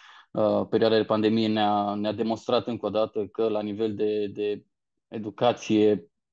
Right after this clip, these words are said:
pe cont propriu sau educație online încă, încă,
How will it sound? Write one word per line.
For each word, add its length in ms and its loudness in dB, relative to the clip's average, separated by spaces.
pe 120 -4
cont 280 0
propriu 640 0
sau 180 -6
educație 460 -2
online 440 -2
încă, 480 -2
încă, 260 -4